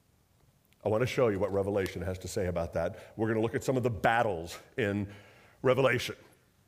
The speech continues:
I just want you to remember that these battles are symbolic battles. This is apocalyptic literature full of symbols and word pictures that are striking and,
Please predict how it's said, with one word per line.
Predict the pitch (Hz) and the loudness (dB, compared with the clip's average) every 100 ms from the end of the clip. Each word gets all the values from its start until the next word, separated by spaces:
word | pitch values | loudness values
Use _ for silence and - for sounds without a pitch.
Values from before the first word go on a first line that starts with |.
| _ - - - | _ -14 -6 -2
I | |
just | 110 98 | -2 -2
want | 113 131 | -4 2
you | |
to | 151 | 4
remember | 170 240 156 120 - - | 8 8 8 2 -2 -4
that | 113 107 | -4 2
these | 151 196 | 4 4
battles | 123 175 156 151 160 - - - | 6 8 8 6 0 -8 -20 2
are | 147 143 | 4 4
symbolic | - 156 127 156 160 151 113 | 2 0 6 6 8 6 4
battles. | 110 90 | 2 2
This | 110 120 | -2 0
is | 139 | 0
apocalyptic | 160 - 170 175 170 160 175 156 | -2 2 0 2 2 2 0 0
literature | 147 165 165 - 139 | 4 4 4 2 0
full | - 160 | 2 2
of | 143 | 2
symbols | - - 175 151 120 90 - - - | 0 2 4 4 2 0 -6 -14 -4
and | 143 143 135 | 0 2 4
word | 160 185 127 | 6 6 4
pictures | 143 - 120 104 | -2 -2 -4 0
that | 131 | 2
are | 123 | 0
striking | - 147 160 180 175 170 | -2 2 4 4 2 4
and, | 151 | 4